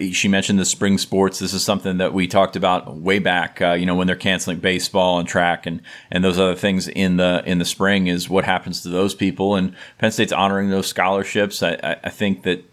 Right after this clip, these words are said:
you know, it, not everybody's gonna come back. I mean, the, the college athlete life is not the glamorous life of, of what we like to <laughs> think it is. So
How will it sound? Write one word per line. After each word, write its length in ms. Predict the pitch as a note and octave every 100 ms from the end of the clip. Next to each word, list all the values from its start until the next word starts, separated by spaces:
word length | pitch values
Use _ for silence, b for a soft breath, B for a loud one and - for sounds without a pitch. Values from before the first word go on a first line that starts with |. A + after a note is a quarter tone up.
| _
you 120 | - F2+
know, 140 | E2
it, 360 | F2+ F2+ - - _ _ -
not 220 | F#2+ F#2+
everybody's 380 | F#2+ F2+ F#2+ F2
gonna 160 | G#2 F#2+
come 200 | G#2 F#2
back. 320 | F2 E2+ -
I 40 |
mean, 280 | F#2 F#2 F2 B B
the, 200 | - G#2+
the 340 | F#2+ F#2+ G2 F2+
college 320 | A#2 B2 G#2
athlete 320 | F#2 - F#2+
life 260 | F2+ F#2 F#2+
is 100 | F2+
not 200 | G2 -
the 40 |
glamorous 480 | F2 F#2+ F#2 F2+ -
life 280 | F2+ F2+ F#2
of, 360 | E2+ - - -
of 340 | F2+ F2 - -
what 220 | G2 G2
we 100 | F#2
like 200 | F#2 F#2
to 80 | F#2
<laughs> 100 | -
think 180 | B2+ F#2
it 80 |
is. 180 | F2+ F2
So 300 | - G2+ F2